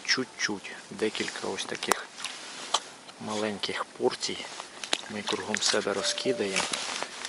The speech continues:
і будемо провіряти. Багато загодовувати не треба. Але рибка все одно,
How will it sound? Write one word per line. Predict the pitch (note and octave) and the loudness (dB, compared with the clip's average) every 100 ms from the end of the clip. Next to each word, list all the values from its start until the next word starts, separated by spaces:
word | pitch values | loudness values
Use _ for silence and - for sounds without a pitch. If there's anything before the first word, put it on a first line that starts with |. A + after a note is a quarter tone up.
| - - - | 2 2 0
і | A2+ | 2
будемо | A2+ A2+ G#2+ G2+ - - - - - | 4 6 6 4 2 2 0 -4 4
провіряти. | A#2 G#2+ G#2+ G2+ F#2+ - - - A#2 | 6 8 6 4 2 -2 -6 -4 -2
Багато | G#2 C3 - | 2 2 4
загодовувати | G#2 G#2+ G#2+ A2+ A2+ G#2 - G#2+ | 2 2 2 4 4 4 2 2
не | G2+ | 0
треба. | - F2+ F2+ - - - - - - | 0 2 2 2 2 4 2 0 8
Але | A#2 A#2+ D#3+ - - - | 10 12 10 6 0 2
рибка | A#2 - - | 2 4 4
все | - - | 6 6
одно, | G2+ G2 G#2 C#3+ | 4 2 4 2